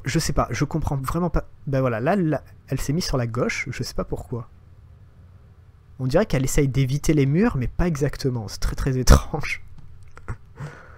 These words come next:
Euh, en tout cas, on va, on va avancer parce que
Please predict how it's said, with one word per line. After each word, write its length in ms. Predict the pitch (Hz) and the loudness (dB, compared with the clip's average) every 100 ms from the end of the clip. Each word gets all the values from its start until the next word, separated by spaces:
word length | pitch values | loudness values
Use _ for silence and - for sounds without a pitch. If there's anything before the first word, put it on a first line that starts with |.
| - - - | -20 -20 -12
Euh, 600 | 135 131 131 127 123 123 120 | -6 -4 -2 -4 -4 -6 -8
en 60 | |
tout 160 | 117 - | -8 -10
cas, 160 | - 127 | -6 -4
on 120 | 117 | -4
va, 420 | 117 110 98 101 - - - - - - - - - - | -6 -6 -6 -10 -14 -18 -20 -20 -20 -20 -20 -20 -20 -10
on 80 | |
va 120 | 120 117 | -6 -4
avancer 440 | 113 107 - 135 | -6 -8 -4 -4
parce 260 | 123 104 - | -4 -10 -12
que 140 | - | -12